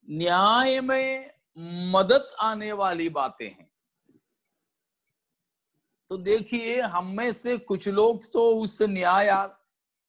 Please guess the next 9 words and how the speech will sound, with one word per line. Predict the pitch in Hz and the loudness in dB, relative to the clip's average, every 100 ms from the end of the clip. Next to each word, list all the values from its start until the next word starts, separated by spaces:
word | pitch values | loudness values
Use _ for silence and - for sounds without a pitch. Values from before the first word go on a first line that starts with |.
| - | -16
न-, | 147 156 156 151 147 147 143 135 127 | -12 -10 -8 -6 -4 0 0 0 -6
सिंहासन | - 170 160 190 220 - 226 220 | -2 0 4 4 4 2 0 2
में | 190 127 101 _ _ _ _ _ _ _ _ _ 143 | 0 -2 -8 _ _ _ _ _ _ _ _ _ -4
मसीह | 165 170 - 220 247 | -2 -2 -2 0 0
के | 233 233 220 | -2 -2 0
मददगार | 196 190 190 170 185 196 220 | 2 2 0 0 2 4 4
होकर | 208 208 202 208 | 0 -6 -8 -8
के | 180 190 | -8 -4
रहेंगे। | 180 160 170 170 151 | -4 -4 -8 -8 -10